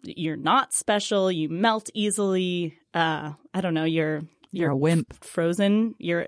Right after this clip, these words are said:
Speaker 1: e-, emotionally, actually, you're the opposite of emotionally cold. Um, and, uh, yeah, I was also, the Amanda Hess piece, uh, also interested me because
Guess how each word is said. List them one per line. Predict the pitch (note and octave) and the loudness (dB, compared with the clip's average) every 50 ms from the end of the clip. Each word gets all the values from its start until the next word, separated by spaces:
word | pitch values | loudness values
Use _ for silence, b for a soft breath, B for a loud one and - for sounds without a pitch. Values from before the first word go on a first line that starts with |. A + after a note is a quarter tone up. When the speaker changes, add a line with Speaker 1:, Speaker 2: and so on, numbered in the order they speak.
| - - | -8 -10
Speaker 1:
e-, | - F3 - - | -12 -8 -4 -2
emotionally, | F#3+ F3 E3+ E3+ F3+ F3 - - F#3 F3 F3 E3+ E3 E3 E3 - | -2 0 0 0 -2 -2 -2 -2 -2 0 0 0 0 -2 -2 -2
actually, | A3+ C#4+ - - C#4+ | -4 -2 0 0 2
you're | A#3 A#3 A3+ | 2 2 2
the | G#3 - - | 0 0 2
opposite | F3+ F#3 - - F#3 - F#3 E3 | 2 2 2 0 -2 -2 -2 -2
of | E3+ E3+ | -2 -2
emotionally | F3+ F#3 E3+ E3 E3+ - - F3 E3 E3+ E3 E3 | -2 -2 -2 -4 -4 -6 -6 -6 -4 -4 -6 -6
cold. | - - F#3+ F3 E3 E3 E3+ E3 B B B B B B B B B B B _ - | -6 -4 -2 -2 -2 -2 -4 -8 B B B B B B B B B B B _ 0
Um, | G#3+ G#3+ G#3 G3 F3+ E3+ E3 D#3+ - E3+ E3+ - _ _ _ _ _ _ _ _ _ _ - - _ _ _ - | 2 4 4 4 2 0 -2 -4 -6 -10 -12 -12 _ _ _ _ _ _ _ _ _ _ -20 -20 _ _ _ 0
and, | A3 A3+ A3+ A#3 A3+ A3+ A#3 A#3 A3+ G#3+ - - _ _ _ - | 2 4 4 4 2 2 2 0 0 -2 -6 -8 _ _ _ -2
uh, | A3 A3 A3 G#3+ G#3+ G#3+ G#3+ G#3+ G#3+ - - _ _ _ _ _ _ | 0 0 2 2 2 2 2 0 -2 -4 -6 _ _ _ _ _ _
yeah, | - - - - A3 B3+ E4 F#4+ G#3+ - - | -14 -8 -4 -2 0 2 2 2 2 2 2
I | G3 G#3 | 0 0
was | G#3+ G#3+ | 0 2
also, | A3 G#3+ A3+ A3 - A#3 A3 G#3+ G#3+ G#3 G3+ - - _ - - | 2 2 2 0 0 0 2 2 2 2 0 -2 -4 _ -16 -14
the | - F#3+ G#3 G3 | -6 -2 0 0
Amanda | F#3+ G3 G3 F#3+ F#3+ G3+ | 2 2 2 2 2 2
Hess | F#3 A#3+ B3+ C4+ - - | 2 2 0 0 0 -4
piece, | - - F3+ E3+ E3+ F#3 - - - - - - _ _ - | -8 -6 -6 -4 -2 -2 -2 -4 -4 -6 -8 -10 _ _ -2
uh, | F#3 E3+ D#3+ D#3 D#3 D#3 D#3 E3 G2 - - - _ _ _ | 0 2 2 2 0 0 -2 -4 -6 -10 -12 -14 _ _ _
also | - F#3 F#3 F3 - F#3 F3+ E3+ E3+ E3 | 0 0 0 2 2 2 2 4 2 2
interested | D#3 E3 F#3 F3 - - F#3+ F3 E3 | 0 -2 -4 -6 -6 -4 -4 -4 -2
me | F3 F3 E3+ | -2 -2 -2
because | D#3+ E3+ E3 - G3 F3 E3 E3 E3+ E3 D#3 D#3+ - | -2 -4 -6 -4 -2 0 0 0 0 -2 -2 -4 -8